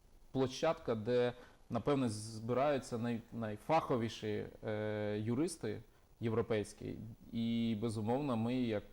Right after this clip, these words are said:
е, комітет, е, візьмемо до уваги їх зауваження. Але наразі поки що я особисто, і наскільки я знаю, остаточного висновку, е, Венеціанської комісії щодо закону про очищення влади поки що немає.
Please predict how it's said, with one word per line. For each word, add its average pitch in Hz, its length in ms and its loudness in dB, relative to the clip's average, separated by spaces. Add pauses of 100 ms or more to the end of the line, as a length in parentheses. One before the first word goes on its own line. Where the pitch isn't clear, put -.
е, 107 220 0
комітет, 113 460 -4 (480)
е, 110 240 -2
візьмемо 117 420 2
до 110 160 4
уваги 117 340 4
їх 107 180 0
зауваження. 95 640 -4
Але 113 280 4
наразі 120 340 0
поки 107 260 -8
що - 140 -10
я 110 120 0
особисто, 107 560 -4 (320)
і 104 60 -4
наскільки 107 420 -6
я 107 140 0
знаю, 120 240 0
остаточного 110 560 -4
висновку, 104 680 -6 (180)
е, 104 260 -4
Венеціанської 110 600 -4
комісії 117 400 -6
щодо 104 300 -6
закону 107 480 -6
про 104 240 -2
очищення 104 520 -8
влади 107 380 -4
поки - 200 -14
що 95 160 -14
немає. 95 260 -12